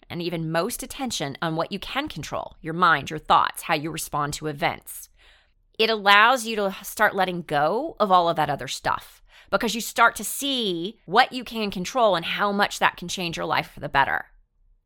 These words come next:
because that's what creates a better outcome, right? Now, note I say better, not perfect, not always exactly what you want or what's expected, but better, best, the best possible outcome given your circumstances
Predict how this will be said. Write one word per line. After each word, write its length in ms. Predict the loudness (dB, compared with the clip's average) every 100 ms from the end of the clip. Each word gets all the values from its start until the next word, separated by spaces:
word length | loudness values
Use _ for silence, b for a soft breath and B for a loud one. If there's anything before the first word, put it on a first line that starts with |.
| _ b b
because 320 | -4 -2 -4 0
that's 380 | 6 6 6 0
what 120 | -6
creates 360 | -4 -2 -2 -2
a 100 | -6
better 500 | 0 2 2 0 4
outcome, 540 | 2 2 -6 -12 -12 -18 _ _ _ _ _ 0
right? 380 | 2 2 -2 -6 B B B 4
Now, 160 | 4
note 200 | 6 6
I 120 | 6 4
say 380 | 0 -2 -2 4
better, 520 | 6 6 4 -2 -6 _ -2
not 220 | -2 -2
perfect, 720 | -8 -6 -4 -4 -6 -14 -16 _ _ -12 2
not 180 | 6
always 320 | 6 6 0 -4
exactly 440 | 4 4 4 -4
what 140 | -4
you 100 | -4
want 280 | -4 0 0
or 80 | 2
what's 320 | 0 -2 -10
expected, 640 | -14 -8 -6 -4 -6 -6 2
but 140 | 2 2 -6 4
better, 480 | 6 8 4 -2 _
best, 600 | 4 6 6 4 -10 -8
the 60 | 4
best 280 | 6 6 2
possible 420 | 0 0 0 0 4
outcome 460 | 4 2 -4 -4
given 280 | -2 -4 -4
your 100 | -6
circumstances 1000 | -2 -2 -2 -10 -10 -12 -12 -12 -14